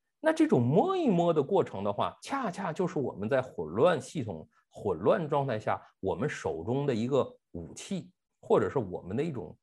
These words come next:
应对措施。那我认为需要估算的话，恰恰就是我们要伸出一只手去感受一下我们的这样的一个未知的领域。当然了，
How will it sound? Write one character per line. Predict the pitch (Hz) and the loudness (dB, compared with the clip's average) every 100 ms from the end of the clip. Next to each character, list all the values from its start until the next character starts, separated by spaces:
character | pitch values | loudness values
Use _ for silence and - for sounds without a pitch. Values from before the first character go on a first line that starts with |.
| _ _ | _ _
应 | 170 180 | -4 -2
对 | 127 107 | 0 -4
措 | - 311 - | -2 -2 -2
施。 | - - _ _ _ _ _ _ _ _ | -6 -16 _ _ _ _ _ _ _ _
那 | - 302 | 0 2
我 | 214 98 123 | 2 0 0
认 | 147 262 | 2 2
为 | 180 | 2
需 | 196 - - | -2 -6 -4
要 | 311 214 | 0 0
估 | 98 107 | 0 -4
算 | 107 120 107 | -2 -2 0
的 | 87 | -2
话， | - 87 | -4 -4
恰 | - 196 233 | -6 -6 -6
恰 | 175 208 170 _ _ _ | -4 -4 -4 _ _ _
就 | 214 | -4
是 | 160 127 | -2 -2
我 | 98 | -6
们 | 85 95 | -6 -2
要 | 147 | -2
伸 | 113 - 269 254 | -2 -2 -2 0
出 | 247 156 | -4 -2
一 | 113 | -2
只 | 117 127 | 0 -2
手 | - - - _ _ | -4 -8 -10 _ _
去 | - 190 - | -8 -8 -4
感 | - - | -6 -6
受 | 90 220 247 | -2 0 2
一 | 95 | -2
下 | 92 95 | -4 -6
我 | 82 95 87 | -6 -6 -8
们 | 85 92 113 | -6 -4 0
的 | 131 | 0
这 | 90 123 | 2 0
样 | 95 | 2
的 | 87 | -2
一 | 92 | -4
个 | 101 98 - _ _ _ | -2 -2 -2 _ _ _
未 | 190 233 110 | -2 0 -2
知 | - 113 | -2 -2
的 | 104 87 - _ | 0 -2 -4 _
领 | 92 76 | -8 -6
域。 | 87 90 _ _ _ _ _ _ _ _ _ _ | -8 -8 _ _ _ _ _ _ _ _ _ _
当 | - 233 | 0 2
然 | 226 | 4
了， | 196 | 0